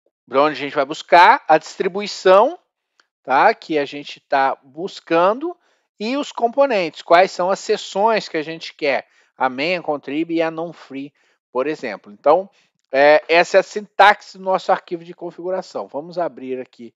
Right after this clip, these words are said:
o arquivo, usando o nosso editor de texto preferido, E T C A P T success list. Então, esse é o arquivo de configuração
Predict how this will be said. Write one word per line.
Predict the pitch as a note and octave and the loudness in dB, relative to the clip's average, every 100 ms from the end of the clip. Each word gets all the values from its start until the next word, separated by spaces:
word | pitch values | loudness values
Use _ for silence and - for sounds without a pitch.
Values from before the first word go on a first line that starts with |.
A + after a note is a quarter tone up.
| _ _ _ | _ _ _
o | C3 | -4
arquivo, | D3 - D3+ F3+ A#3+ - _ _ | -4 -6 -4 -4 -8 -20 _ _
usando | F3+ D#3 B2 A#2+ | -12 -8 -8 -8
o | A2+ | -10
nosso | A2+ B2 | -12 -14
editor | A2+ - A2 | -20 -20 -20
de | C3+ | _
texto | _ E3 E3+ _ | _ -6 -6 _
preferido, | - - F3+ E3+ G3 A3 - _ _ - | -20 -14 -6 0 0 0 -16 _ _ -10
E | C3 | -10
T | - C#3 | -8 -12
C | - C3+ B2 | -8 -8 -4
A | B2+ | -4
P | C3 C#3+ | -4 -8
T | - B2 | -10 -14
success | G#2+ C3+ C3 - E3 | -12 -12 -14 -16 -20
list. | - F3 F#3 - B3+ - _ _ _ | -12 -10 -10 -14 -20 -20 _ _ _
Então, | F#3 G3+ A3 - _ | 0 2 2 -2 _
esse | A#3 B3+ - | 4 4 6
é | |
o | B3 | 4
arquivo | A#3+ - G#3 | 4 -2 -12
de | G3+ | -12
configuração | - G3+ G3+ G3 G#3 A3 - G3 | -10 -10 -10 -6 -2 -2 -2 -4